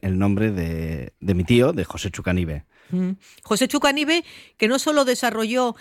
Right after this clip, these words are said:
Speaker 2: claro, eh, eh, lo que, eh, no, más nos llamaba la atención era que tu tío cogía, eh, cogía un avión, se enrolaba en el barco y, y hacía el, ese recorrido por el Amazonas,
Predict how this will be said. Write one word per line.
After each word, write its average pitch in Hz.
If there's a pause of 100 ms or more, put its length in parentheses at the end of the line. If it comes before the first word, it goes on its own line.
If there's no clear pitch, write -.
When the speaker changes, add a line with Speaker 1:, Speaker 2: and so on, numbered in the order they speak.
(140)
Speaker 2:
claro, 233
eh, 208
eh, 196
lo 185
que, 175
eh, - (100)
no, 190
más 214
nos 247
llamaba 240
la 226
atención 233
era 233
que 220
tu 220
tío 262
cogía, 247 (400)
eh, 190
cogía 240
un 240
avión, 285
se 190
enrolaba 190
en 240
el 220
barco 339 (180)
y, 190
y 180
hacía 240
el, 233
ese 220
recorrido 208
por 196
el 190
Amazonas, 233